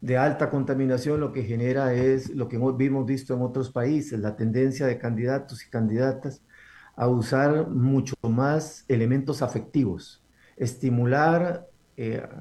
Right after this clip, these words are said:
afectos y desafectos, estimular emociones. Y entonces vemos una mutación importante, ¿verdad?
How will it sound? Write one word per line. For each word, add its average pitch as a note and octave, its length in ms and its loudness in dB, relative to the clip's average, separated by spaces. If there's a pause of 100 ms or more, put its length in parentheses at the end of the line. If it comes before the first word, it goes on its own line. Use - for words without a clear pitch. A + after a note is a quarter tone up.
(360)
afectos D#3+ 640 0
y A#2+ 60 0
desafectos, A2 1000 -2 (600)
estimular B2 760 4
emociones. C3 880 2 (460)
Y B2+ 140 -2
entonces C#3 600 4
vemos D#3 380 6
una D#3+ 180 6
mutación D3 680 2
importante, G#2+ 680 -4
¿verdad? A#2 380 -4